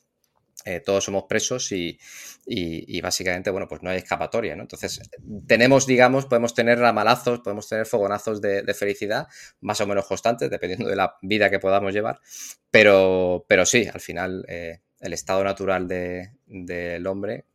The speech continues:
como ya veremos en, en su filosofía, y él lo argumenta muy bien, es el, el sufrimiento, ¿no?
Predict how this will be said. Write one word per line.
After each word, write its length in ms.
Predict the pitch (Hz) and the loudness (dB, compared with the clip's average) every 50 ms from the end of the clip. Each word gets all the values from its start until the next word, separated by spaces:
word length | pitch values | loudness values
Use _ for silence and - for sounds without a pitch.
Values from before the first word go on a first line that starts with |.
| _ _ | _ _
como 200 | - 82 73 78 | -20 -16 -14 -12
ya 100 | 80 78 | -10 -8
veremos 360 | 82 85 87 85 82 80 - | -6 -6 -6 -8 -10 -12 -14
en, 160 | 82 82 - - | -16 -16 -16 -16
en 240 | 85 85 82 82 80 | -18 -20 -18 -16 -16
su 160 | - - 87 | -14 -14 -14
filosofía, 640 | - 87 82 87 80 - 80 - - 120 - - | -14 -12 -12 -10 -10 -12 -10 -8 -6 -6 -6 -6
y 60 | 80 | -6
él 80 | 78 78 | -8 -10
lo 40 | 80 | -10
argumenta 380 | - 82 82 80 85 78 82 | -10 -10 -12 -12 -12 -12 -12
muy 140 | 87 87 90 | -12 -12 -14
bien, 100 | 95 - _ _ - - - - - - _ _ | -16 -16 _ _ -20 -20 -20 -20 -20 -20 _ _
es 260 | - 95 90 - - 98 | -4 -4 -4 -2 -2 -2
el, 420 | 90 87 87 82 80 80 80 82 _ _ _ _ | -2 -2 -4 -6 -8 -10 -12 -16 _ _ _ _
el 140 | - 92 85 | -12 -10 -10
sufrimiento, 600 | - - 87 - 85 78 80 80 80 78 _ - | -10 -12 -14 -14 -14 -14 -12 -14 -14 -16 _ -20
¿no? 260 | 76 73 _ _ _ | -20 -20 _ _ _